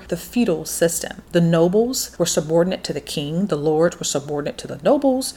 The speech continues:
peasants were servants to the lords. So these thousands of knights or lords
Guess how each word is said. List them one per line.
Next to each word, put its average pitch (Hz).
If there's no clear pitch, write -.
peasants 185
were 143
servants -
to -
the -
lords. -
So -
these 240
thousands 262
of 180
knights 170
or 156
lords 147